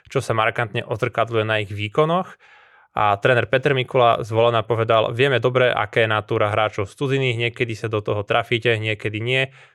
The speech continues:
Všeobecne však vieme, že keď prídu Kanaďa-, Kanaďania, tak majú nejaké nedostatky, v podstate do Vianoc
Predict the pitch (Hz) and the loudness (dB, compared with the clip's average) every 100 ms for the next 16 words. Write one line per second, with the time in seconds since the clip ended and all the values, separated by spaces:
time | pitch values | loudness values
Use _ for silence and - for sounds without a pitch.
0 | - 147 131 123 120 113 107 120 120 107 | -2 0 2 0 -2 -2 0 0 0 -2
1 | 113 107 - 120 104 117 120 120 120 - | -6 -8 -4 -4 -2 -4 -2 -2 -2 -2
2 | 120 123 120 113 110 104 - - 113 110 | -2 0 0 0 -2 -4 -8 -4 -2 -2
3 | 107 120 120 110 - 110 113 - 113 - | -4 -6 -2 -2 -2 -4 -4 -2 -4 -4
4 | 101 - 107 - 110 101 104 113 107 | -10 -6 -6 -4 -4 -4 -2 0 -2